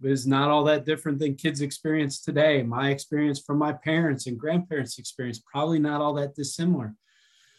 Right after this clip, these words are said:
So how do we, when we think about innovation, when we think about that innovation happens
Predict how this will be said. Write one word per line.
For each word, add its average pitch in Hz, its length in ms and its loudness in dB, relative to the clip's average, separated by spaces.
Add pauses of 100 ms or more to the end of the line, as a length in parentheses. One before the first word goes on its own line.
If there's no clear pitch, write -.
(220)
So - 300 0 (200)
how 214 260 4
do 269 80 0
we, 170 260 4
when 160 160 0
we 156 100 4
think 220 220 0
about 143 340 2
innovation, 147 640 0
when 131 80 0
we 131 100 -2
think 180 220 -2
about 143 260 0
that 127 200 -2
innovation 143 520 0
happens 139 560 -4